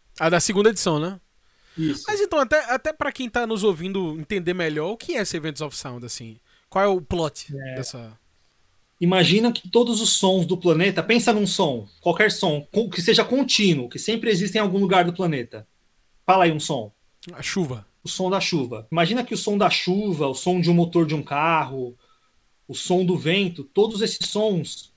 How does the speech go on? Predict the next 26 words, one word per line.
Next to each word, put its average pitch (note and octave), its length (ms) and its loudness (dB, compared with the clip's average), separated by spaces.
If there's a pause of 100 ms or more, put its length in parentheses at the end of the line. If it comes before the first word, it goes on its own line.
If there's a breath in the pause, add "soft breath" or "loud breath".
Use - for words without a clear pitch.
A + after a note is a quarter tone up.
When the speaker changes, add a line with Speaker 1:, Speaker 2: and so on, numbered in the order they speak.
Speaker 2:
eles D3+ 220 -4
criaram E3+ 400 4
consciência E3+ 880 -4
e E3+ 60 -2
uma F3 140 2
forma F#3+ 300 -2
física. A#2+ 560 -8 (440)
Mas E3+ 240 0
só - 440 2
pessoas, A3+ 600 0
só A#3 160 -2
crianças G#3 1000 -2 (580)
conseguem F3+ 440 2
enxergá-los. D#3 560 2
Crianças, E3+ 560 0
na F3 120 2
maioria F3+ 200 2
das F3+ 160 0
vezes, G3+ 180 0
sinestésicas. E3+ 760 -2
São C#3+ 120 -14
aquelas D3+ 240 -6
Speaker 1:
Uhum. A#2+ 160 -8
Speaker 2:
crianças E3 300 -4
que F3 80 -8
enxergam E3 360 -4